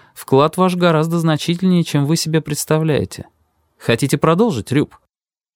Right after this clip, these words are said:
Теперь настала очередь Рюба повернуться ко мне. Чтобы удобнее было смотреть на меня, он перекинул ногу через подлокотник,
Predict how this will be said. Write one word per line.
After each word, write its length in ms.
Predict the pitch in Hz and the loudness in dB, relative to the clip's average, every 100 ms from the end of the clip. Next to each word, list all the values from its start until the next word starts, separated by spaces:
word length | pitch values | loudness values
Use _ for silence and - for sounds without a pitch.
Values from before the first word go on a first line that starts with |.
| _ _ _ _ | _ _ _ _
Теперь 320 | - 107 110 | -4 0 2
настала 360 | 120 123 135 131 | 2 0 0 2
очередь 400 | 131 - 143 - | 0 -2 -4 0
Рюба 280 | 165 117 104 | 0 2 0
повернуться 580 | - 107 107 123 - 127 | 0 0 0 -2 -4 -4
ко 160 | 127 | -2
мне. 260 | 127 107 85 _ _ _ _ _ _ _ | 0 -2 -4 _ _ _ _ _ _ _
Чтобы 380 | - 151 156 156 | -4 0 2 4
удобнее 360 | 175 170 147 | 4 4 2
было 200 | 135 143 | 2 2
смотреть 500 | 127 147 147 196 190 | 2 0 2 0 2
на 60 | 127 | 0
меня, 280 | 120 117 107 | 2 2 0
он 300 | 151 180 175 | 2 2 2
перекинул 480 | 160 147 151 143 | 0 0 2 2
ногу 300 | 139 175 170 | 4 2 0
через 280 | 156 160 151 | -2 -2 -2
подлокотник, 840 | - 147 147 143 - 104 101 92 | -2 2 2 2 0 -2 -2 -8